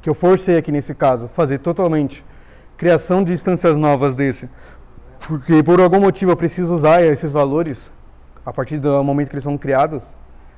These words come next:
sem depois nenhuma utilização deles, nenhuma alteração nesses dados,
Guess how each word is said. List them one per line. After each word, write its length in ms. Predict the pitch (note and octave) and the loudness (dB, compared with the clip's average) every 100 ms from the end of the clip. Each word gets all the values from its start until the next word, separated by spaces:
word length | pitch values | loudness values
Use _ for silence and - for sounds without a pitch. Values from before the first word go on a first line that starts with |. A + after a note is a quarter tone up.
| - | -20
sem 240 | - E3 | -4 -2
depois 560 | E3+ E3+ E3+ E3 D3+ C3 | 0 0 2 2 2 0
nenhuma 500 | D3+ D#3+ E3+ E3+ D#3+ | 0 2 2 2 2
utilização 680 | D3+ D#3 D3+ D#3 - D#3 D3 | 0 -2 -2 -2 -2 -4 -2
deles, 560 | C#3+ C#3 C#3 C3+ B2 - - | -2 -2 -2 -4 -6 -12 -6
nenhuma 240 | D#3+ F3 | -2 0
alteração 340 | F3 E3 D3+ D3+ | 0 0 0 -4
nesses 240 | D3 C3+ | -6 -4
dados, 460 | C3+ D3 C#3+ A#2+ | 0 0 0 -8